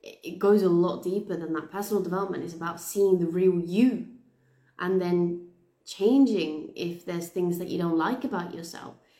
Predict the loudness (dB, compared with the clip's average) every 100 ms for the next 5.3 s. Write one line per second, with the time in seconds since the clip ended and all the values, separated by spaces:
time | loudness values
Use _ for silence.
0 | _ -8 -6 -2 -2 0 4 4 4 0
1 | 0 2 2 2 0 -2 -2 -2 -2 0
2 | 2 2 0 -6 -8 -10 -6 -6 -4 -2
3 | -2 -2 -4 -4 -2 2 2 2 0 -2
4 | -6 -8 -8 -10 -8 -6 -4 -4 -4 -4
5 | -4 -4